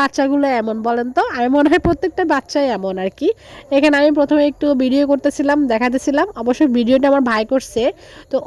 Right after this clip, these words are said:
ও কেমন করছে সে-, সেটা বুঝে নেবেন আপনারা। Then এই তো finally আমি সুন্দর করে একটা প্লেটে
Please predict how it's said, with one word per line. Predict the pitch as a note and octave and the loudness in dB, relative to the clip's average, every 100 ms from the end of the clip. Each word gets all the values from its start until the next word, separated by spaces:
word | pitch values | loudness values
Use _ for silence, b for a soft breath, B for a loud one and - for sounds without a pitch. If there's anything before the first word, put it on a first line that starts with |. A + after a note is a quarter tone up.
| C4+ | 4
ও | D#4 D4+ | 4 2
কেমন | C4+ D4 D4+ | 0 0 0
করছে | D#4 - E4 D#4 D4 A#3 C4 | 0 0 2 2 2 0 0
সে-, | E4+ C#4+ - | 2 2 0
সেটা | C4+ C4+ C4+ C4+ C#4 A#3 | -4 -2 0 0 0 -2
বুঝে | A#3 B3 | -4 -4
নেবেন | B3 B3 A3+ | -2 -4 -4
আপনারা। | A3+ A#3 C#4 B3 | -4 -4 -4 -4
Then | B3 - | -6 -4
এই | B3+ | -4
তো | C4+ C#4 | -4 -4
finally | B3+ G#3 G#3 A#3 B3 C4 - | -2 -2 0 0 2 0 0
আমি | G#3 A3+ A#3+ A#3+ - B B B - | -4 -2 0 -2 -6 B B B 2
সুন্দর | E4+ E4 E4 | 4 4 2
করে | D#4+ D4 | 0 0
একটা | C4+ C#4 - - | 0 -4 -4 0
প্লেটে | C4 C4 | 2 4